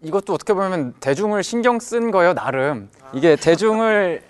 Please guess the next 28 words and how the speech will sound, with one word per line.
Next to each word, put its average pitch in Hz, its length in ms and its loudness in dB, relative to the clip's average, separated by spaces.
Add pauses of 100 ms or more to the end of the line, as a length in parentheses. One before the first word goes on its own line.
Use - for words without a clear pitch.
(440)
어, 127 220 -4
대중들에게 160 760 -4
좀 175 180 -6
다가가려면 143 520 -2
노래곡이 147 600 0
좀 135 220 -6
필요하다라고 127 1040 -2
생각을 143 360 -10
했고 135 440 -10
그리고 127 300 -12
어쨌든 170 300 -8
저희가 143 240 -4
그동안 147 360 -4
늘 185 200 2
연주만 151 380 -2
하다 175 200 0
보니 135 480 -10 (500)
그러니까 107 140 -2
악기가 151 360 -2
좀 147 160 -6
한정적이잖아요. 147 840 -6
근데 127 180 -12
그거를 127 460 -6 (100)
좀 120 300 -10
목소리가 175 640 0
그 135 180 -8
한정적인 156 600 -6 (360)
그, 113 320 -10